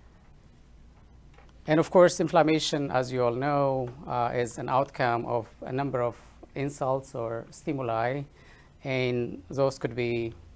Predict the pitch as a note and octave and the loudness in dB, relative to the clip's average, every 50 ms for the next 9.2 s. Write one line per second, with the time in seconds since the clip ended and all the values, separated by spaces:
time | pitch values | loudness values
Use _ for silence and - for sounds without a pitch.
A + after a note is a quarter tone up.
0 | - - - - - - - - B2 - C#3+ B2+ - - - C3+ A#2 - C3 A#2+ | -20 -20 -20 -20 -20 -14 -10 -10 -6 -2 -2 -2 -2 -2 -6 -6 -6 -4 -4 -2
1 | A#2 A#2+ C#3+ F#3 F3 C#3 - - A#2 - - - B2 A#2+ B2+ - - - - - | -2 0 0 0 0 -2 -2 -4 -6 -6 -6 -10 -10 -10 -10 -10 -14 -14 -14 -10
2 | A#2+ A#2 A2+ A#2+ - - A#2+ A2+ A2+ A#2 A#2 A2+ A2 A2+ A#2+ - - - - - | -8 -8 -8 -6 -6 -6 -6 -6 -6 -8 -10 -10 -10 -12 -14 -18 -20 -20 -20 -18
3 | - B2 A#2+ A#2 A2+ A#2 - - - - - - - - - - - - - B2 | -16 -14 -14 -14 -16 -18 -20 -20 -20 -20 -20 -20 -20 -20 -20 -20 -20 -18 -10 -6
4 | B2+ D3+ D3+ - - - - - - A#2+ A2+ - - - A#2+ B2+ C#3 D#3 D#3 - | -6 -6 -6 -6 -12 -20 -20 -14 -8 -8 -8 -8 -8 -10 -10 -8 -8 -8 -10 -12
5 | - - - - - - - D3 C#3 - C#3 B2 C3 A#2+ A#2+ A#2+ A2+ - C3 A#2 | -18 -20 -20 -20 -20 -12 -8 -8 -6 -4 -2 -2 0 0 0 -2 -2 -2 -2 -2
6 | A#2 A2+ - B2 A#2 A#2 A#2 A#2+ - - B2 A2+ A2+ A#2 B2 A#2+ A#2+ A#2 A2+ A2+ | -2 -2 -4 -4 -2 -2 -2 -4 -4 -4 -6 -6 -4 -4 -4 -4 -4 -6 -6 -8
7 | - - B2+ - B2+ - - - B2+ A#2+ - C3+ A#2 - B2+ B2 A#2+ - - B2+ | -8 -8 -6 -6 -6 -6 -6 -6 -8 -6 -6 -8 -10 -8 -8 -10 -10 -8 -6 -6
8 | B2 A#2+ - - - C3 B2+ - - - - C3 A#2+ A#2 A#2 A#2 C3 F3+ G3 D3 | -6 -6 -8 -12 -14 -14 -14 -14 -14 -14 -12 -10 -10 -8 -8 -4 -2 0 0 0
9 | A#2 C3 - | -2 -6 -10